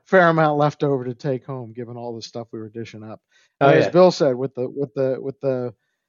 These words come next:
Speaker 1: the flat top, the griddle, um, you know, I made kind of a full breakfast. I, I no sooner finished up, and Bill was on there with the brats and then the, the quesadilla. The, the,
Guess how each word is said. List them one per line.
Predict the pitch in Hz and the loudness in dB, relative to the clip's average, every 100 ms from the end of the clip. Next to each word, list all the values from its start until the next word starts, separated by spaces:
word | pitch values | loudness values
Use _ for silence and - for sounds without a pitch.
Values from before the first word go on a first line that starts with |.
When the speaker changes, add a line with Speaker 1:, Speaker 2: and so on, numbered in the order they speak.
| _ _ _ _ - | _ _ _ _ -6
Speaker 1:
the | 139 | -2
flat | 165 165 160 | 4 4 6
top, | 170 147 | 4 2
the | 139 | 2
griddle, | 127 170 160 131 120 - - | 2 4 6 4 0 -6 -8
um, | 147 131 127 120 117 120 113 _ _ _ _ - | -4 0 0 -2 -8 -14 -20 _ _ _ _ -6
you | 139 | -4
know, | 110 104 - | -4 -6 -4
I | 143 | -2
made | 147 147 131 | 2 2 0
kind | 147 139 | -2 -2
of | |
a | 123 | -4
full | - 160 135 | -2 0 2
breakfast. | 135 143 - 135 - | 2 -2 -2 -6 -4
I, | 135 127 131 | -6 -6 -6
I | - 156 | 0 2
no | 156 156 | 4 2
sooner | - 165 156 147 | 2 -2 -2 -2
finished | 156 143 135 151 | -2 -4 -4 0
up, | 147 139 | 0 -2
and | 135 | -6
Bill | 135 143 | -4 -2
was | 135 127 | -2 -4
on | 135 131 | -6 -6
there | 131 131 | -4 -4
with | 127 - | -6 -12
the | |
brats | 117 131 135 131 - - | -6 0 2 2 -2 -10
and | 127 | -8
then | 127 127 | -6 -6
the, | 117 _ - | -10 _ -8
the | |
quesadilla. | 131 156 139 - 131 143 127 - - - | -2 2 0 0 -2 0 0 -4 -18 -2
The, | 165 175 180 | 0 0 0
the, | 175 170 165 | 2 2 0